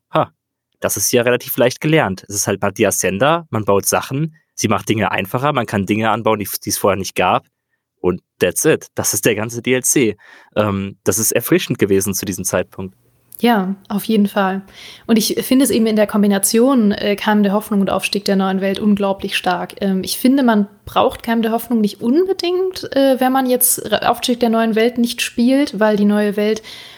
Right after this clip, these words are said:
Speaker 2: nicht allzu schwer ist, was die ganze Ressourcenplanung angeht. Man hat ja doch im Endeffekt sehr viel Platz, um Felder zu bauen.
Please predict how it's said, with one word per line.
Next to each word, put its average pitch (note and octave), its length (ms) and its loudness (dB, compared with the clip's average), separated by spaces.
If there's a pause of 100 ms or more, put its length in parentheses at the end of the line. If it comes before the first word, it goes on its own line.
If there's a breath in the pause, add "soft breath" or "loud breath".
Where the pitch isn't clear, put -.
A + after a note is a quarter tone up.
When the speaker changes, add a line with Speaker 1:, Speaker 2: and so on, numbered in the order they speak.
(200 loud breath)
Speaker 2:
nicht G#3+ 300 2 (160)
allzu B3 640 2
schwer C#4+ 500 2
ist, D4+ 300 0
was C4 200 0
die B3 120 -2
ganze A#3+ 320 0
Ressourcenplanung A#3+ 1200 0
angeht. A#3+ 380 0
Man G#3 160 2
hat G#3 160 -4
ja A3+ 80 2
doch G#3+ 260 -2 (160)
im G#3+ 120 2
Endeffekt G3+ 440 0
sehr G3 120 2
viel G3 140 -4
Platz, G#3 300 -2
um A3 80 -2
Felder A3+ 360 0
zu - 120 -2
bauen. A#3 360 2